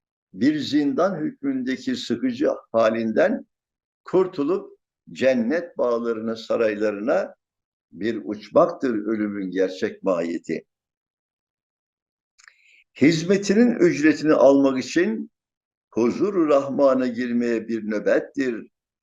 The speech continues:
ve dar-ı saadete, cennet yurduna gitmeye bir davettir diye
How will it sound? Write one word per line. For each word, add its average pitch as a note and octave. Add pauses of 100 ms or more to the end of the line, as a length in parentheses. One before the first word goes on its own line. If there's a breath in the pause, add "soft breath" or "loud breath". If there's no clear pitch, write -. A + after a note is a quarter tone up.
(460)
ve A#2+
dar-ı E3+
saadete, A2+ (120)
cennet G#2+
yurduna G2+ (300)
gitmeye G2
bir G2
davettir A#2
diye A#2+